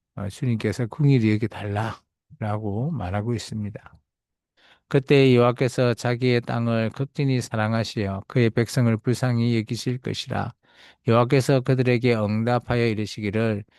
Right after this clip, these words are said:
"내가 너에게 곡식과 새 포도주와 기름을 주리니 너희가 이로 말미암아 흡족하리라." 그래서 하나님께서,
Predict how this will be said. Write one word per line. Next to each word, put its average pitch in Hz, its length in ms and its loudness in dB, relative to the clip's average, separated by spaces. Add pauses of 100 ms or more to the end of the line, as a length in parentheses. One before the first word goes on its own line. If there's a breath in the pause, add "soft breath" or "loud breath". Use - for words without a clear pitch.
(260 soft breath)
"내가 113 320 2
너에게 120 540 4
곡식과 123 720 -4
새 131 200 -2
포도주와 113 800 0
기름을 120 440 0
주리니 104 680 -2 (380 loud breath)
너희가 131 360 4
이로 143 260 2
말미암아 113 640 0
흡족하리라." 131 1200 -6 (260)
그래서 113 200 -6
하나님께서, 135 880 0